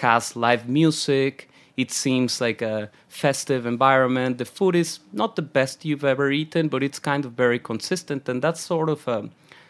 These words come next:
an approach we also wanted to follow. We didn't want Cosme to be something that was, like, super hot and popular and that,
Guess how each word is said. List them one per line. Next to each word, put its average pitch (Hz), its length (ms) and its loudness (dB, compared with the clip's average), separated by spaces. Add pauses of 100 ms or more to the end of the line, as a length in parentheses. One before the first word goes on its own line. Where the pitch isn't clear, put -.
(240)
an 113 540 0 (720)
approach 143 560 0
we 135 160 0
also 139 280 0
wanted 123 300 -2
to 117 80 -10
follow. 185 380 0
We 135 160 0
didn't 151 280 0
want 135 300 -4 (380)
Cosme 135 440 2
to 123 120 -6
be 135 160 -4
something 123 520 -2
that 117 200 -6
was, 120 400 0
like, 107 320 -8 (380)
super 170 640 2
hot 170 420 2
and 156 160 2
popular 156 640 4
and 135 140 -2
that, 143 200 -2